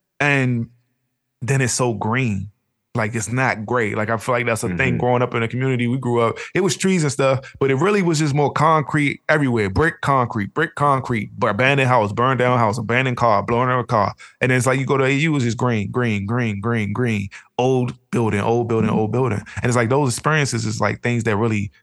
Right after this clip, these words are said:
Speaker 1: change your perspective and make you want for more. It's like, "Dog, I wanna be around here. I don't wanna be where I'm at." And it's like, that's why I, I'm gonna say all that to say,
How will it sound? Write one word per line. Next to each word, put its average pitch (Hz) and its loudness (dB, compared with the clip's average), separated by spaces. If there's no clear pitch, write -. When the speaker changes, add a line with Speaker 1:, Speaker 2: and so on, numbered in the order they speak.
Speaker 1:
change 123 0
your 113 -2
perspective 113 -2
and 107 2
make 113 -2
you 101 -2
want 113 -2
for 95 -2
more. 107 0
It's 120 -2
like, 104 0
"Dog, 123 2
I 139 4
wanna 147 2
be 107 0
around 95 -2
here. 113 0
I 113 2
don't 139 0
wanna 113 0
be 113 -2
where 101 0
I'm 95 -4
at." 110 0
And 131 2
it's 123 2
like, 120 2
that's 127 0
why 123 4
I, 113 2
I'm 110 0
gonna 113 -2
say 127 0
all 120 4
that 113 0
to 110 -4
say, 110 -2